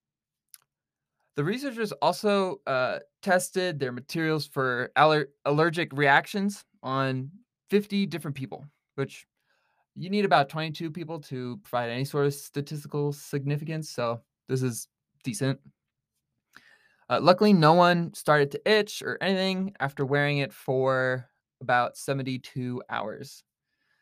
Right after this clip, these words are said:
Um, a-, and this was actually the first human trial I've ever taken a look at, and granted, it was a rather simple one, but I still think this was the most excitement I've ever gotten out of looking at a table full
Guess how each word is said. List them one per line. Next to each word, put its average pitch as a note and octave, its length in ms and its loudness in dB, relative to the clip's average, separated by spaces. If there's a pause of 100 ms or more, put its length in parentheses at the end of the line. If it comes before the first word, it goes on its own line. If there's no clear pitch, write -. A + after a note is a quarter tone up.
(920)
Um, A#2+ 420 -2
a-, - 40 -2
and D3+ 360 2
this D4+ 180 4
was F4 100 -2
actually A#3+ 260 2
the D#3 80 -4
first G#3+ 260 -2
human G#3+ 160 -4
trial F3 260 6
I've D3+ 180 4
ever D3 360 4 (440)
taken E3+ 200 -2
a C#3+ 60 2
look D3+ 220 0
at, A2 260 0 (140)
and C3+ 340 -2
granted, D3 560 0
it C3+ 60 -8
was C3+ 100 -6
a C#3 60 -2
rather C#3 240 2
simple C#3+ 320 -8
one, A#2+ 220 -6
but C3 180 0
I C3+ 80 0
still E3+ 460 0 (460)
think D#3+ 180 -4
this C#3+ 140 -6
was D3 200 0
the C#3+ 100 -2
most D3+ 300 0
excitement D3 480 2
I've C3+ 160 0
ever D3+ 180 2
gotten C#3+ 260 6
out C3+ 160 2
of B2+ 120 0
looking C#3 220 -2
at C3 100 -2
a B2+ 40 -6
table C3 360 -4
full C#3 400 0